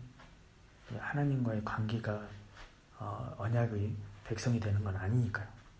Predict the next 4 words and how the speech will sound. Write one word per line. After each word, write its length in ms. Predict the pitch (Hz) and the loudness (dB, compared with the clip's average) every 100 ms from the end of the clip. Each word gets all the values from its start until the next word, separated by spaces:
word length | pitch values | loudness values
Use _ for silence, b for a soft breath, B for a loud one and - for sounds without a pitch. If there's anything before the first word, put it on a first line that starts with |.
| - - - - - - - - - - - - - - - - - - - - - - - | -20 -18 -18 -18 -18 -16 -16 -16 -18 -18 -18 -18 -20 -20 -20 -20 -20 -20 -20 -20 -18 -16 0
오히려 260 | 123 120 117 | 4 6 4
칼빈은 560 | - 147 135 123 107 101 | 4 4 6 6 6 4
이 160 | 98 | 4
세례를 680 | 98 - 175 170 117 107 | 4 6 8 8 6 2